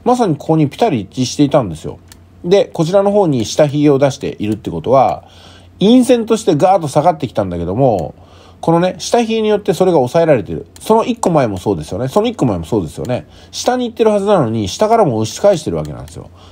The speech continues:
ですんで、これは止まって、反転して、押し目になるなと思ったんで、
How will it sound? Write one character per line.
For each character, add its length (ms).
で 120
す 100
ん 60
で、 100
こ 140
れ 60
は 80
止 120
ま 120
っ 100
て、 440
反 240
転 240
し 40
て、 360
押 100
し 100
目 140
に 60
な 80
る 80
な 160
と 100
思 120
っ 40
た 180
ん 120
で、 280